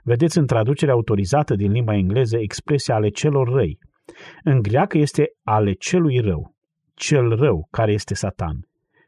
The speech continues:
Cel rău, literal poneros, înseamnă cel rău, cel josnic,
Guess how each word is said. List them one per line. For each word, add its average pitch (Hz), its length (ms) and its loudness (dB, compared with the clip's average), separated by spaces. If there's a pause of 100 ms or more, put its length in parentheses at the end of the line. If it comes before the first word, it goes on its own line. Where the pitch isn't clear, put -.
Cel 120 340 2
rău, 135 220 4
literal 117 440 0 (180)
poneros, 113 680 0 (160)
înseamnă 143 560 0
cel 113 360 0
rău, 120 240 2
cel 113 280 -2
josnic, 95 600 -2